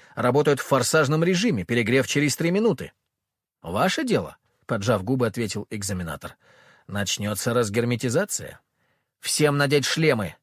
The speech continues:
пожав плечами, приказал я. «Продолжаем вести бой». «Попадание, корвет-перехватчик сбит», — прокомментировал куратор, а с той стороны спортзала раздался отчётливый мат. «Они начали манёвр уклонения.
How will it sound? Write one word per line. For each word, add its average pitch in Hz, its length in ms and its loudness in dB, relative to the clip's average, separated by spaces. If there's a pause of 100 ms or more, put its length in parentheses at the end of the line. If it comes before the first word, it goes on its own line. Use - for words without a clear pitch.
пожав 113 300 0
плечами, 113 420 -4
приказал 95 420 -4
я. 73 220 -8 (140)
«Продолжаем 127 600 2
вести 120 240 -2
бой». 92 320 -4 (640)
«Попадание, 120 800 2
корвет-перехватчик 139 1040 2
сбит», — 104 500 -6 (100)
прокомментировал 113 760 0
куратор, 139 540 0
а 110 100 -2
с - 100 -4
той 147 180 2
стороны 135 400 0
спортзала 127 640 0
раздался 120 480 0
отчётливый 92 580 -4
мат. 82 320 -10 (640)
«Они 107 300 -2
начали 127 380 2
манёвр 120 460 0
уклонения. 117 760 -4